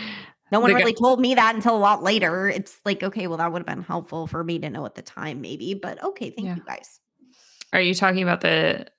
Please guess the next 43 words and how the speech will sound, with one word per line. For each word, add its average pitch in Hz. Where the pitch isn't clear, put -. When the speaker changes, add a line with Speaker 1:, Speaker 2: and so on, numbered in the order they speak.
Speaker 2:
person 180
that 160
you 160
lost 160
your 196
virginity 185
to, 185
or 170
the 151
person 156
that 143
you 147
were 139
in 143
a -
long-term 233
Speaker 1:
No, 247
the -
person 247
that 220
I 202
was 190
Speaker 2:
relationship? 202
Speaker 1:
in 196
a 180
long-term 165
relationship. 147
Like, 143
Speaker 2:
Okay. -
Speaker 1:
no, 214
the 180
person 254
that 233
I 220
lost 196
my 190
virginity 180
to, 170
my 175
mom 170
adores 156
that -
kid. -